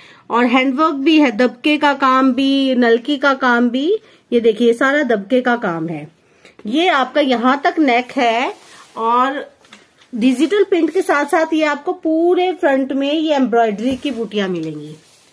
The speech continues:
ये देखिए, पूरा front, ये पूरा front embroidery से भरा हुआ है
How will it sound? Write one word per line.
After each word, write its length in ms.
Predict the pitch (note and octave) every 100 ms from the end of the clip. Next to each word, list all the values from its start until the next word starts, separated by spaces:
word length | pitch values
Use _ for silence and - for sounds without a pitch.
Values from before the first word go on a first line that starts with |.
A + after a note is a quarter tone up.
| _ -
ये 80 | G#3+
देखिए, 280 | D#3+ F#3+
पूरा 400 | F#3 D4+ F4 F#4 F4
front, 440 | D4 G3+ D#3+ D#3 - _ _ _ _ _ _ _ _ _ _ _ _ _ _ _ _ _ _ C4
ये 60 |
पूरा 400 | - D4 D#4+ F4+
front 320 | F#4 D#4+ C4+ C4
embroidery 560 | B3 A3+ G#3+ G3+ A#3+
से 120 | C4 D4
भरा 260 | C4+ C4 B3+
हुआ 320 | C4+ C4+ C4
है 320 | D4 D#4 G#4